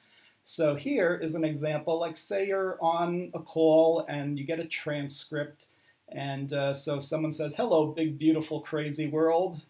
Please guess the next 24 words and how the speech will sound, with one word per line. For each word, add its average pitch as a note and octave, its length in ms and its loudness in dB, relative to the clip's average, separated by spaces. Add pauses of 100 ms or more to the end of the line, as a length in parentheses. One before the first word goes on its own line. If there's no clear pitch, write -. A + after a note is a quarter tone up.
(400)
and, C#3 380 -6
uh, C#3+ 400 0
then D3 200 -6
there's C#3+ 220 -6
more D#3 180 0
chats. - 680 -2 (500)
Uh, D3 60 -2
I'm D3+ 160 -2
telling F#3 220 2
you E3 60 2
to D#3 60 0
look E3+ 220 0
behind E3+ 460 0
me D3+ 140 -2
'cause - 480 -2
we F4 120 -2
could - 200 -8
put D#3+ 260 -4 (320)
metadata D3+ 720 -2
into D#3 280 -6
a C#3+ 40 -6
three E3 360 -8
D D#3+ 180 -6
structure. D#3 760 -6